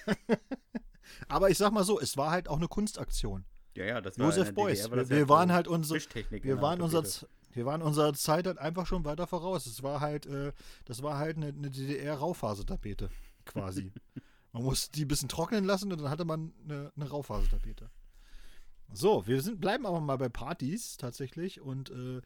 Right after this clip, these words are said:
Speaker 1: wieder anonym. Äh, ja, es ist den Leuten so peinlich, dass sie jetzt schon anonym schreiben. Und, äh, du hast sie genannt, zweihändiger Reiher. Ich möchte vor der Jugendsünde sagen,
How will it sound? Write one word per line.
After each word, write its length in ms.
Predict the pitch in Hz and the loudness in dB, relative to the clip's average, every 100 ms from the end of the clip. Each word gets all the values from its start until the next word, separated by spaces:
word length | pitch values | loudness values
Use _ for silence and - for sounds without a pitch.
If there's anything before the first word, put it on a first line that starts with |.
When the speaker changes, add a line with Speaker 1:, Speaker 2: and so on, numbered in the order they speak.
| - - | -14 -16
Speaker 1:
wieder 400 | 120 156 302 - | -2 2 4 6
anonym. 640 | 135 139 135 143 151 262 277 - 147 | 4 4 4 4 2 0 -4 -12 -8
Äh, 600 | 117 113 131 - - 104 | -6 -4 -4 -8 -12 -12
ja, 180 | 127 147 | -10 -10
es 180 | 113 - | -10 -12
ist 120 | - | -10
den 80 | 113 | -10
Leuten 380 | 131 139 123 110 | -8 -10 -10 -4
so 160 | 147 | -2
peinlich, 360 | 175 123 131 147 | -2 -4 -4 -6
dass 120 | 127 | -6
sie 60 | 127 | -8
jetzt 80 | |
schon 100 | - | -8
anonym 300 | 120 117 135 | -10 -8 -8
schreiben. 360 | 175 110 107 170 - _ - - _ _ | -10 -10 -10 -10 -14 _ -20 -20 _ _
Und, 240 | 127 139 - | -8 -8 -6
äh, 100 | 127 | -4
du 140 | 143 | 2
hast 240 | 208 - - | 2 0 -4
sie 120 | 156 | -2
genannt, 480 | 127 135 190 202 165 | 0 0 -2 -4 -6
zweihändiger 1000 | - - 127 170 151 165 156 156 147 147 123 | -6 -4 -4 -4 -4 -4 -4 -4 -4 -6 -8
Reiher. 520 | - 127 120 90 82 _ _ _ _ _ _ - _ _ _ _ _ _ _ _ _ _ _ _ - | -4 0 0 -4 -8 _ _ _ _ _ _ -20 _ _ _ _ _ _ _ _ _ _ _ _ -6
Ich 160 | 160 | -2
möchte 520 | 185 214 - 208 185 - _ _ | 0 0 2 4 4 2 _ _
vor 640 | - - - 196 139 98 - _ | -14 -6 6 8 8 4 -6 _
der 180 | 110 113 | -4 -2
Jugendsünde 580 | 104 110 110 - 110 110 | -2 -4 -6 -6 -4 -4
sagen, 600 | 110 104 107 113 123 | -2 -2 -2 -4 -8